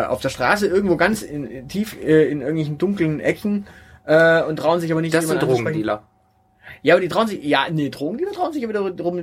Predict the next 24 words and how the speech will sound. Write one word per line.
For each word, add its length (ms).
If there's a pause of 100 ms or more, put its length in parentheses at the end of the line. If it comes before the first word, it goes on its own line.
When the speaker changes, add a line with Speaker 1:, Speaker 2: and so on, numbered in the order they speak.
(120)
Speaker 1:
Leute 340
anzusprechen, 380
indem 220
sie 80
sagen, 180 (140)
"Chris, 400 (160)
Chris, 380 (120)
Chris." 400 (240)
Speaker 2:
"Psst, 380
möchtest 300
du 40
einen 240
Tee 460
kaufen?" 720 (140)
Speaker 1:
Genau. 280 (220)
Speaker 2:
Ah, 80
nee, 120
das 140
war 80
Schlemiel. 600 (640)
Speaker 1:
Das 180
war 160
Graf 240
Zahl. 260